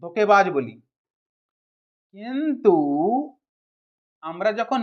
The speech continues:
নিজের লাইফে নিজের জন্য কোনো প্রমিস করছি, রাখছি না, তুমি একবারও নিজেকে বলেছো যে আমি ধোঁকেবাজ, আমার মতো ধোঁকেবাজ আর একটাও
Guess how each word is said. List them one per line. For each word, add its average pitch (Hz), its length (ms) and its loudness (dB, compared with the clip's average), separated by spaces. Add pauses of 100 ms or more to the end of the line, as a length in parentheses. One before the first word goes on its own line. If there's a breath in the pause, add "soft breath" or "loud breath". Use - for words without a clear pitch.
(140)
নিজের 208 320 6 (100)
লাইফে 233 340 0 (560)
নিজের 214 440 -6 (100)
জন্য 277 180 2 (140)
কোনো 262 140 2 (140)
প্রমিস 226 280 2 (140)
করছি, 240 300 -4 (200)
রাখছি - 380 -4 (140)
না, 233 120 10 (920)
তুমি 269 200 -8 (200)
একবারও 247 460 6 (120)
নিজেকে 233 320 -4 (120)
বলেছো 262 340 4 (340)
যে 151 60 -8 (100)
আমি 208 140 -2 (180)
ধোঁকেবাজ, 214 600 6 (520)
আমার 202 360 -2 (120)
মতো 208 220 -2 (140)
ধোঁকেবাজ 208 340 4 (100)
আর 196 80 4 (240)
একটাও 240 400 0